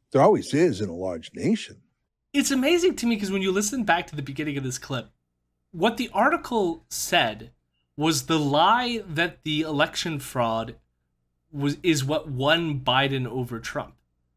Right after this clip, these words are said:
Speaker 2: Not like whatever the fuck Ezra was saying at the, well, like, was it? There's gotta be some election fraud. There's gotta, there's a big country. There's gotta be some election fraud. It's like, no shit, Ezra.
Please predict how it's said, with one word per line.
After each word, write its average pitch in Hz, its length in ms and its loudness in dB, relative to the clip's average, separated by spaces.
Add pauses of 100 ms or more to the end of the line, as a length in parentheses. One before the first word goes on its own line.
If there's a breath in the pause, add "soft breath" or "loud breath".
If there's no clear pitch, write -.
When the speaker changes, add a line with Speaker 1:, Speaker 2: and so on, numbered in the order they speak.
(1040)
Speaker 2:
Not 226 360 4
like 202 240 2
whatever 190 340 4
the 170 80 -4
fuck 170 280 0
Ezra 156 280 0
was 139 140 0
saying 147 200 2
at 135 80 -4
the, 139 120 -4
well, 131 180 -4
like, 147 160 -2
was 151 300 2
it? - 120 -2
There's 139 180 -2
gotta 330 260 4
be 330 100 2
some 175 320 -2
election 415 400 4
fraud. 165 180 -8
There's 196 160 -2
gotta, 392 360 4 (220 loud breath)
there's 311 140 4
a 359 80 6
big 440 220 6
country. 466 380 4
There's - 160 -6
gotta 403 180 6
be 370 100 0
some 349 320 2
election 247 300 0
fraud. 170 140 -10
It's 190 160 -2
like, 220 120 4
no 254 220 4
shit, 247 260 0
Ezra. 131 420 -2